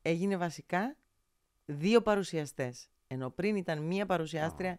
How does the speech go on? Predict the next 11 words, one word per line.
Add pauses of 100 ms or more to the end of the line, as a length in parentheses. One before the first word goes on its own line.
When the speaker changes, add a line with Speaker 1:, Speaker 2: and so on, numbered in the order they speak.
Speaker 1:
και
απλά
ο
Χρήσταθος (140)
έκανε
τα
δελτία. (320)
Speaker 2:
Α,
βασικά
το
δίδυμο